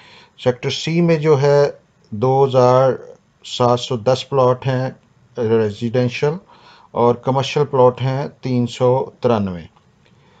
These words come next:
अ, एरिया जो है, दो सौ अस्सी एकड़ बनता है टोटल जो है।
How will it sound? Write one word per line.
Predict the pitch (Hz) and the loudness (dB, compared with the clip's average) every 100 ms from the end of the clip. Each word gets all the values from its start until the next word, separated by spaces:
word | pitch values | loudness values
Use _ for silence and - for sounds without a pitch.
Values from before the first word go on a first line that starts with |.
| _ _ 95 | _ _ -6
अ, | 104 113 | -4 -2
एरिया | 135 147 175 | -4 2 4
जो | 165 160 | 4 2
है, | 156 156 156 | 4 2 2
दो | 113 127 | 0 0
सौ | 120 - 135 135 131 | 0 0 0 2 0
अस्सी | 101 120 - - 143 135 131 123 | -2 -6 -6 -4 -4 -2 -4 -2
एकड़ | 120 117 123 | -4 0 0
बनता | 104 110 98 107 107 | 0 -2 -4 -4 -2
है | 110 104 | -2 -4
टोटल | - 98 95 | -6 -8 -8
जो | 87 90 | -10 -8
है। | 87 82 98 | -10 -10 -14